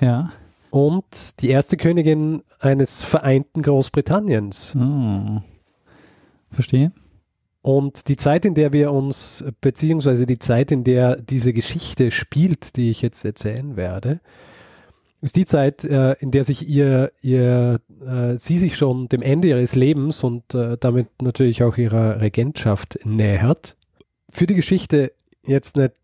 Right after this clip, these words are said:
Speaker 2: so wahnsinnig wichtig, vielleicht nur damit man ein Gefühl kriegt dafür, wie die Stimmung im Land war. Diese Zeit ist schon politisch ein bisschen, äh, tumult-,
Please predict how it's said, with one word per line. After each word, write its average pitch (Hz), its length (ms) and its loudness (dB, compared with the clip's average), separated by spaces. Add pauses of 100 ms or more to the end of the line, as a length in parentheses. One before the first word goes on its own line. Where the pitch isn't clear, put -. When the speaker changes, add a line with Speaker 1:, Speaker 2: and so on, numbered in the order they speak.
Speaker 2:
so 143 420 -2
wahnsinnig 139 480 0
wichtig, - 320 -2
vielleicht 170 420 0
nur 160 360 0
damit 147 240 0
man 143 80 4
ein 123 80 2
Gefühl 160 260 0
kriegt - 320 -2
dafür, 131 380 0
wie 123 100 -2
die 117 220 0
Stimmung 156 380 0
im 107 120 -4
Land 101 300 -4
war. 113 180 -2 (560)
Diese 120 480 2
Zeit - 600 0
ist - 560 -2
schon 143 800 -2
politisch 147 460 0
ein 143 80 2
bisschen, 139 460 2 (640)
äh, 123 400 0
tumult-, 143 600 0